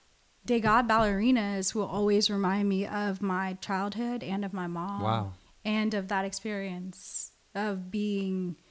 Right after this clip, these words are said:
Speaker 1: independent in a space with these isolated objects that read movement but are frozen in time.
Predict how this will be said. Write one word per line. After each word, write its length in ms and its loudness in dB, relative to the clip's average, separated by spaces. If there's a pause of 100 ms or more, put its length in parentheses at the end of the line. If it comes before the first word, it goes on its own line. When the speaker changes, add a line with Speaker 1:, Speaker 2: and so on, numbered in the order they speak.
(360)
Speaker 1:
independent 720 2
in 140 -2
a 60 -2
space 540 -2
with 140 -6
these 540 0 (600)
isolated 600 4
objects 580 0
that 180 -2
read 440 2
movement 680 0
but 80 -4
are 140 0
frozen 480 -2
in 120 -2
time. 540 -4